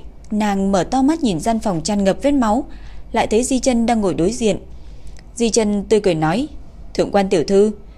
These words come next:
đã không còn chuyện gì nữa. Nữ quỷ bên trong bức tranh đã bị ta giết chết. Cây đao đó dùng khá tốt. Ngươi lên ngồi xuống nghỉ ngơi đi. Còn một lúc nữa mới tới giờ trở về nhà trọ." Vừa dứt lời,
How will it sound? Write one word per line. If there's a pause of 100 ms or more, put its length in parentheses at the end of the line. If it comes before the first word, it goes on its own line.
(120)
đã
không
còn
chuyện
gì
nữa. (460)
Nữ
quỷ
bên
trong
bức
tranh
đã
bị
ta
giết
chết. (540)
Cây
đao
đó
dùng
khá
tốt. (640)
Ngươi
lên
ngồi
xuống
nghỉ
ngơi
đi. (520)
Còn
một
lúc
nữa
mới
tới
giờ
trở
về
nhà
trọ." (600)
Vừa
dứt
lời,